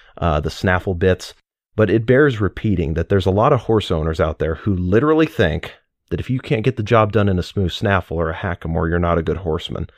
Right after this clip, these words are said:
Uh, and this just keeps coming up. I saw a quote from a trainer the other day basically saying as much. And my thought was, "Yeah, that's true if you never really want to accomplish anything in a timely manner."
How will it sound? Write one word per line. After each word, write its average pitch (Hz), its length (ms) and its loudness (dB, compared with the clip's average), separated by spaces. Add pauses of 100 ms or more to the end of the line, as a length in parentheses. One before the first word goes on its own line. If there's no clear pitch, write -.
(640)
Uh, 98 340 4
and 139 200 2
this 165 100 2
just - 240 -2
keeps - 240 -4
coming 120 300 2
up. 80 160 2
I 82 80 2
saw 113 240 2
a 110 40 4
quote - 300 -2
from 90 160 -2
a 80 60 0
trainer 90 340 0
the 78 160 -2
other 76 140 -2
day 123 320 4
basically 92 420 0
saying 101 380 2
as 90 100 0
much. 95 340 0 (480)
And 92 300 0
my 107 160 4
thought 107 240 2
was, 95 240 0
"Yeah, 117 260 2 (520)
that's 92 200 0
true 180 280 2
if - 120 -2
you 120 60 4
never 107 260 4
really 107 220 4
want 98 220 2
to 90 100 2
accomplish 90 840 -2
anything 90 540 0 (480)
in 90 180 0
a 87 60 0
timely 87 580 0
manner." 82 460 -2